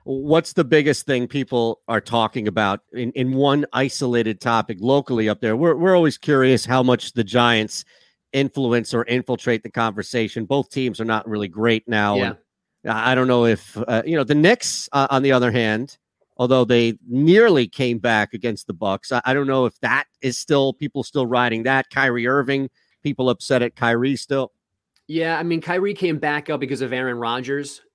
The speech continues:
Speaker 2: That, that kind of, people started, you know, were making Rodgers, Kyrie comparisons, good or bad. Um, you know, the, the, the individual teams have some juice the morning after something like that. You know, the Knicks with Tibbs not benching the starters for a quarter and a half, and like, like, that'll play for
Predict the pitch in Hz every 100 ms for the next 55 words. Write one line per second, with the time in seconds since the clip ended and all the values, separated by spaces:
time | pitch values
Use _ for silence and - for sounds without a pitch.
0 | - 123 127 139 123 139 123 113 139 127
1 | 120 131 120 - 139 110 113 117 117 123
2 | 113 107 107 117 117 113 110 - 123 113
3 | 117 117 120 113 120 113 107 117 - 123
4 | 107 101 110 113 113 - _ _ - 123
5 | 131 165 160 190 185 175 170 151 160 202
6 | 214 160 170 180 165 - 165 165 151 -
7 | - _ _ _ - 156 151 139 120 127
8 | 156 151 - 120 123 139 120 123 143 160
9 | 156 147 151 151 185 180 175 175 175 175
10 | - - _ 135 135 - 165 156 135 139
11 | 135 120 123 101 131 143 147 135 120 135
12 | 135 139 135 139 - 143 131 131 135 135
13 | 139 135 131 175 165 - 139 143 139 123
14 | 117